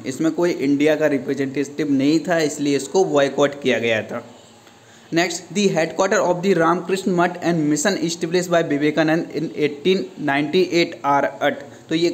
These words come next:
कहाँ पे स्टार्ट हुआ था? ये हुआ था बेलोर मठ से, ठीक है, रामकृष्ण मिशन।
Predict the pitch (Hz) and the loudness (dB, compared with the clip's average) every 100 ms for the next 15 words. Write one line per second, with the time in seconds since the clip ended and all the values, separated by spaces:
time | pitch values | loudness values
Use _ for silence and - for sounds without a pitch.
0 | 151 143 165 170 196 190 185 175 175 175 | -2 0 0 4 2 4 0 0 2 2
1 | 170 165 160 160 143 143 165 135 131 131 | 2 0 2 2 2 2 2 2 4 4
2 | 127 120 110 - 117 175 185 190 - - | 2 -2 -4 -10 -4 -4 -2 -4 -6 -16
3 | - - - - 135 139 139 170 220 - | -18 -18 -14 -2 0 0 -4 -4 -4 -10
4 | - - 139 135 123 | -12 -4 -4 -2 -4